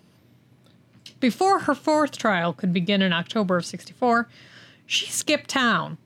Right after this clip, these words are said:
shocking, and headed to Mexico with a boyfriend named Francis Pugliese. <laughs> He sounds fun. She claimed they intended to get married, but Sharon just couldn't resist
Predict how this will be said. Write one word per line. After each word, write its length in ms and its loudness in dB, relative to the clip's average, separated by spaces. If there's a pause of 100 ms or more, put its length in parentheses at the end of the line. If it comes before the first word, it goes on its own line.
(120)
shocking, 580 -4 (480)
and 160 2
headed 360 2
to 140 0
Mexico 680 0
with 240 0
a 60 0
boyfriend 840 0
named 400 0
Francis 640 -2
Pugliese. 920 -2 (680)
<laughs> 260 -10 (1160)
He 100 -2
sounds 280 -8
fun. 280 -8 (1120)
She 200 -2
claimed 460 0
they 200 2
intended 460 0
to 60 -2
get 140 0
married, 840 0
but 120 -2
Sharon 640 0
just 180 -2
couldn't 260 0
resist 600 -6